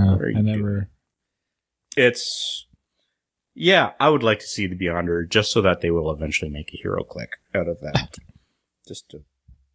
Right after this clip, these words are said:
Speaker 2: twenty click dial that says, "Screw you, you're dead,"
Speaker 1: <laughs>
Speaker 2: for all twenty clicks.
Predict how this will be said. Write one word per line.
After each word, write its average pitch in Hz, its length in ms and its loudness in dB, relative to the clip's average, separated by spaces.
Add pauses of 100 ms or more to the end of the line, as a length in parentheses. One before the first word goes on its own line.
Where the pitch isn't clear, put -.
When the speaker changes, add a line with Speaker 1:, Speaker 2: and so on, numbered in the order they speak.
Speaker 2:
twenty 110 300 0
click 110 240 0
dial 95 320 2
that 87 160 -6
says, 80 360 -10
"Screw - 500 2
you, 101 200 2
you're 95 180 0
dead," 78 360 2
Speaker 1:
<laughs> - 40 -20
Speaker 2:
for 92 300 -2
all 98 220 2
twenty 92 240 -4
clicks. - 420 -10